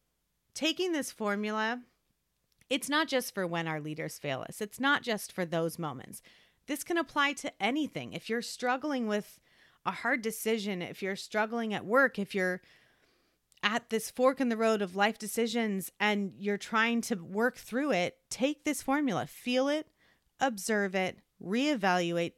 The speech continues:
and motivate yourself to make the changes that you need to make for you, for your human experience. Form, feel it, observe it, reevaluate it, motivate. So again,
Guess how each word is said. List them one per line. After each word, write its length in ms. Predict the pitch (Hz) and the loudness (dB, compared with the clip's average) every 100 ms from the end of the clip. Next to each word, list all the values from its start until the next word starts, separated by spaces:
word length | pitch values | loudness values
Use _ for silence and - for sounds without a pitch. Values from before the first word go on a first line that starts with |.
| - | -4
and 160 | 180 | -2
motivate 420 | 170 165 156 156 | 0 0 -2 -4
yourself 540 | - 151 - 143 147 - _ _ | -6 -8 -4 -4 -6 -14 _ _
to 140 | - 180 | -8 -2
make 220 | 185 - | -2 -2
the 60 | |
changes 460 | 226 196 170 160 165 | -4 -2 -4 -4 -6
that 140 | - - | -10 -10
you 180 | 165 185 | -4 -2
need 160 | 202 | -2
to 100 | 196 | -4
make 380 | 175 147 139 - _ _ | -6 -6 -8 -12 _ _
for 480 | _ - 165 151 151 _ | _ -2 0 0 -6 _
you, 320 | - 143 65 - _ _ _ _ | -10 -8 -8 -12 _ _ _ _
for 240 | 180 165 | -4 -4
your 440 | 147 165 190 208 | -2 2 4 2
human 340 | 214 190 180 165 | 0 -4 -2 -2
experience. 680 | 160 - 110 78 - - - _ _ _ _ _ _ | -6 -8 -8 -8 -12 -20 -20 _ _ _ _ _ _
Form, 560 | - 185 151 76 95 - | -6 -2 -2 -4 -8 -14
feel 300 | - 214 214 | -4 0 2
it, 180 | 226 - | 0 -4
observe 400 | 180 160 170 156 | -10 -6 -2 0
it, 180 | 151 - _ - | -2 -4 _ -6
reevaluate 640 | 170 196 160 147 143 147 | -2 0 2 0 0 -2
it, 180 | 143 - | -4 -6
motivate. 540 | - 117 123 90 90 - _ _ _ _ _ _ - _ | -8 -6 -6 -8 -12 -16 _ _ _ _ _ _ -20 _
So 480 | - 254 226 214 - _ _ _ _ _ _ _ _ _ _ _ _ _ _ - | 0 8 8 8 2 _ _ _ _ _ _ _ _ _ _ _ _ _ _ 0
again, 500 | 254 269 247 240 | 4 6 6 4